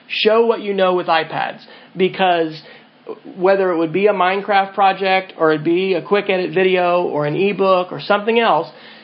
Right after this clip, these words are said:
it's media. It, we're using these tools to show what we know and what we understand. And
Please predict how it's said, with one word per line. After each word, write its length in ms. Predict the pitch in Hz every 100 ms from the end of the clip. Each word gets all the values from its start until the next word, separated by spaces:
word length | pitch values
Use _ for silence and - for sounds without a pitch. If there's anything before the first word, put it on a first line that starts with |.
| -
it's 240 | 175 175 165
media. 680 | 170 185 208 226 233 254 254 -
It, 320 | 175 - 143
we're 140 | 165
using 460 | 156 180 208 233 220
these 220 | 208 202
tools 460 | - 240 180 165 156 - - -
to 380 | 202 175 175 170 -
show 440 | - - 202 208
what 200 | 202 190
we 260 | 185 190 196
know 420 | 185 180 175 175
and 100 | 170
what 140 | 170 165
we 140 | 160
understand. 680 | 160 156 147 165 156 143 -
And 280 | 160 156